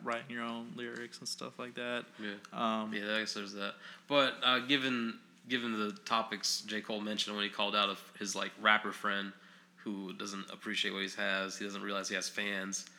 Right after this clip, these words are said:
Speaker 2: And,
Speaker 1: Yeah.
Speaker 2: um,
Speaker 1: Right.
Speaker 2: too worried about critics. That really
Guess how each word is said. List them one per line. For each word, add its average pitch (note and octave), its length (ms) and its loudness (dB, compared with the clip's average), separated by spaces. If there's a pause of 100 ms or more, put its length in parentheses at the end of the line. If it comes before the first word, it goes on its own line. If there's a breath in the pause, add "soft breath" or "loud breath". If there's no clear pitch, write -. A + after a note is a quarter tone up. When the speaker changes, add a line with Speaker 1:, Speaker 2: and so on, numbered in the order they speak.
(340 loud breath)
Speaker 2:
And, - 220 -4
Speaker 1:
Yeah. G#2+ 140 0
Speaker 2:
um, F#2+ 280 -6 (640 loud breath)
Speaker 1:
Right. - 180 -8 (240)
Speaker 2:
too A#2+ 160 0
worried G#2+ 200 0
about G2+ 200 -4
critics. G#2+ 440 0
That G#2+ 280 2
really G#2 320 -2